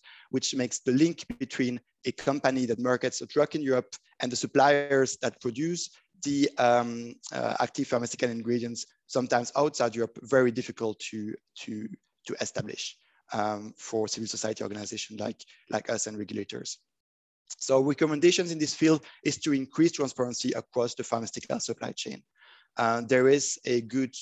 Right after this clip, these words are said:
uh, practice example, um, from the New Zealand, from New Zealand and, and, and the MedSafe database, for instance. We also call on, on,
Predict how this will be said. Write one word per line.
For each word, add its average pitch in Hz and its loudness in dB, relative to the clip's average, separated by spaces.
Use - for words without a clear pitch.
uh, 110 0
practice 120 -6
example, 120 2
um, 107 -6
from 113 -4
the 113 -6
New 139 -2
Zealand, 113 -4
from 123 -4
New 135 0
Zealand 107 -4
and, 110 -6
and, 117 -8
and 120 -6
the 123 0
MedSafe 117 -2
database, 110 -6
for 117 -14
instance. - -16
We 139 2
also 156 4
call 139 2
on, 127 0
on, 131 0